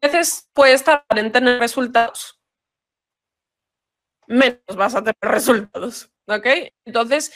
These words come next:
sí, sí, las estrategias online son de medirlas todo el tiempo para poder hacer cambios y cambios y cambios y cambios y cambios.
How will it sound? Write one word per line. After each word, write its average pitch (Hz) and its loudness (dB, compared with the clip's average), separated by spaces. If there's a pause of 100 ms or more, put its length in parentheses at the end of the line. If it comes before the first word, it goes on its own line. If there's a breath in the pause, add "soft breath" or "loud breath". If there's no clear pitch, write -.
(220 loud breath)
sí, 277 -6
sí, 294 -2
las 285 0
estrategias 262 -4
online 277 0
son 269 0
de 285 0
medirlas 277 2
todo 302 6
el 311 0
tiempo 311 0 (400 loud breath)
para 247 4
poder 226 4
hacer 220 0
cambios 190 -2
y 208 -8
cambios 185 2
y 208 -6
cambios 185 0
y 190 -10
cambios 190 0
y 226 -14
cambios. 175 -2